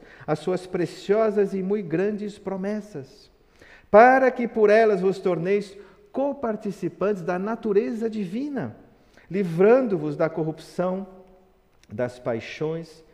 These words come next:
que há no mundo", incluída aí a nossa incredulidade. O foco aqui é Deus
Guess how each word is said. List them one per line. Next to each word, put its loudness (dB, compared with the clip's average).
que -2
há 0
no -4
mundo", -6
incluída 0
aí 2
a 2
nossa -2
incredulidade. 2
O -10
foco -4
aqui -8
é -6
Deus -8